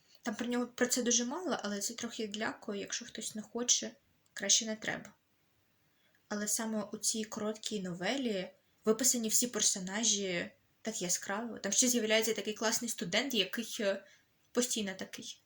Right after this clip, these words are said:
е, е, шукає книжку про радіо. Бо йому дуже потрібно, бо він має складати іспити, буде с-, буде складати фізику. І він шукає цю книжку про радіо, і ніде її немає.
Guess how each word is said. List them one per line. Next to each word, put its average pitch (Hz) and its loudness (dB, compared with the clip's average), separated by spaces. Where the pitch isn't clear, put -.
е, 202 -6
е, 214 2
шукає 233 4
книжку 262 0
про 226 -6
радіо. 208 -4
Бо 196 0
йому 240 0
дуже 240 4
потрібно, 226 -4
бо 202 0
він 214 0
має 220 0
складати 214 -4
іспити, 220 -2
буде 226 0
с-, - 0
буде 214 -2
складати 208 -4
фізику. - -6
І 175 -6
він 202 -2
шукає 262 2
цю - -2
книжку - 2
про 208 -8
радіо, 254 2
і 185 -2
ніде 175 0
її 262 0
немає. 185 -4